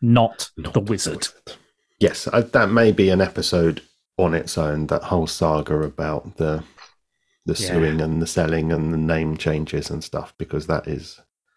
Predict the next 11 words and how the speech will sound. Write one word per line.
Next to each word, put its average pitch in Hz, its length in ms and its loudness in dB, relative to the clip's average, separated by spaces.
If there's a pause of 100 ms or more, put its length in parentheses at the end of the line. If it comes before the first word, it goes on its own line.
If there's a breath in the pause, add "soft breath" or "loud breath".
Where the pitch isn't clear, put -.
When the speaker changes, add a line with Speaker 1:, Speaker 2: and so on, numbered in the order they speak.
(520)
Speaker 2:
even 82 220 -6
from 78 200 -10
what - 180 -8
I 78 100 -10
know, 73 280 -16
that's - 400 -18 (520)
Speaker 1:
Yeah. 95 300 -10 (320)
Speaker 2:
all 85 200 -8
over 76 80 -10
the 80 120 -12
place. - 320 -18